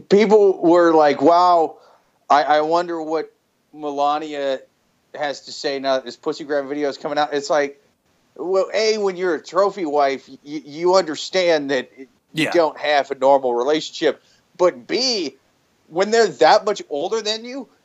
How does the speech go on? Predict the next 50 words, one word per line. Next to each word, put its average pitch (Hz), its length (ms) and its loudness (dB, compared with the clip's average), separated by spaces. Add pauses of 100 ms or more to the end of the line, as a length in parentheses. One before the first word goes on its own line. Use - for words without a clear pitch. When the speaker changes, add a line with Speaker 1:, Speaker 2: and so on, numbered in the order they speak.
Speaker 1:
you 285 140 -8
want 269 320 -2
them 277 160 -2
cheating 175 440 -4
on 135 200 0
you. 104 160 -14 (200)
You're 226 140 6
like, 240 160 6
"Wait 247 240 6
a 277 60 -4
minute, 208 180 -2
I 202 120 2
get 254 140 -4
the - 100 -2
house 233 300 4
and 214 100 -4
I 214 40 2
don't 240 180 -2
have 220 180 -2
to 180 120 -2
fuck - 360 -4
old 214 280 0
wrinkly 220 360 -10 (100)
dick 233 220 -6
tonight? 226 320 -4 (480)
Good. 277 340 -2 (580)
Let's - 320 0
let 294 200 4
someone 285 260 0
else 285 160 0
do 262 180 -10
my 220 160 -4
dirty 196 280 -6
work." 170 320 -4
<laughs> - 60 -20 (240)
That 180 760 -6
was 247 140 -4
the 240 100 -6
unpleasant 240 640 -6
thing 254 200 -2
I 220 120 0
had 220 220 0
to 220 80 -4
do 233 280 -2
to 208 120 2
fucking, 202 420 -4 (300)
you 233 80 -4
know, 185 200 2 (100)
get - 200 -4
this 392 240 -8